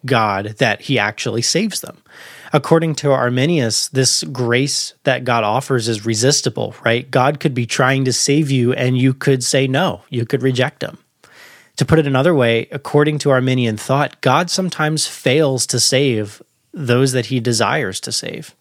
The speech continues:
But Calvinism says that we come to Christ because God has already done a work of grace in our souls. And without that work,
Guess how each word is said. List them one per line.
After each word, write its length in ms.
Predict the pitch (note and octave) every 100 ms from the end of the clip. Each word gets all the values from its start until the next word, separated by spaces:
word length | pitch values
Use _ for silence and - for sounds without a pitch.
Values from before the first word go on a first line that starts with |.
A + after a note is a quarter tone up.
| -
But 140 | C#3
Calvinism 640 | - C3 D3+ D#3+ C3 B2+
says 320 | A#2+ C#3 B2
that 280 | B2 A#2+ -
we 220 | D#3+ C3+
come 220 | D3+ A3 G#3+
to 100 | F3
Christ 420 | - A2+ D3 -
because 280 | C#3 C#3 G#2+
God 460 | G#2+ A#2+ C#3 A#2+
has 160 | B2 A#2+ -
already 480 | B2 C#3+ D#3+ F3+ E3
done 280 | C3+ C3+ C#3+
a 80 | C3
work 340 | A#2+ B2+ C3
of 240 | - A#2 G2+
grace 440 | B2+ C#3+ C3 -
in 180 | - A#2
our 140 | G#2+
souls. 500 | - D#3 E3+ - - - - - -
And 120 | - D3+
without 440 | C#3+ C3 D3+ -
that 220 | D3 -
work, 460 | B2 C3 E3+ -